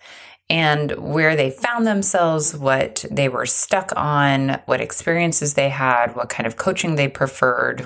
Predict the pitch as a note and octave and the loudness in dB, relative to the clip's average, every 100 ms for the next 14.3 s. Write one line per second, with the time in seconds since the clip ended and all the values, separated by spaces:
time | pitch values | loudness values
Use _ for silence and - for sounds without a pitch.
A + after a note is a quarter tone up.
0 | - C3 C3+ D#3 - - C#3+ B2+ B2+ B2 | -12 -12 0 0 0 0 -2 0 -2 0
1 | A#2 A2 A2+ - E3 D#3 C#3+ B2 - C#2 | 0 -2 -2 -4 0 0 0 0 2 2
2 | C2 - - - - - - - - - | 2 2 0 0 -4 -8 -20 -20 -12 -2
3 | F3 - B3+ A3+ G3+ E3 D#3 D3 C#3+ C#3+ | 0 0 -2 -2 0 0 2 2 2 2
4 | C3 - F3 F3 D3+ C3 C#3+ C#3+ C#3+ C3+ | 0 2 -2 -2 -2 0 0 2 2 2
5 | - C3+ B2+ B2 - C#3 C3+ C3+ C3 D3 | 0 0 2 2 0 -2 0 -6 -2 0
6 | D#3 D#3+ D3 C3+ C3 B2+ C3 C#3 C3 B2 | 0 0 -2 -2 0 0 0 2 -2 0
7 | C3+ B2+ A#2 A2+ - - - - _ D3+ | -4 -2 -4 -6 -14 -18 -20 -20 _ -4
8 | D#3 - F#3 - G#3 A#3 F#3 E3 F#3+ B3+ | -2 -2 -2 0 0 2 0 2 2 0
9 | - - - F3 E3+ D#3+ D#3+ D#3 C#3 - | -2 -8 -8 -4 0 2 2 2 0 -2
10 | - G#3+ G3+ G3+ - - B2+ - - G#3 | -2 -2 2 2 4 2 0 -2 -4 0
11 | A3+ A3 A#3 A3 - C#3 C3+ - G3 G#3 | 2 2 0 0 0 0 0 0 0 0
12 | - - F#3 D#3+ D3+ D#3 F3 A3 E3+ E3 | -4 -6 -2 0 -2 -2 0 0 2 2
13 | E3+ - D#3+ E3 - E3 C#3+ C3 C#3 E3 | 0 -4 -6 -6 -2 -2 0 2 0 0
14 | E3+ G#3 A3 | 0 0 0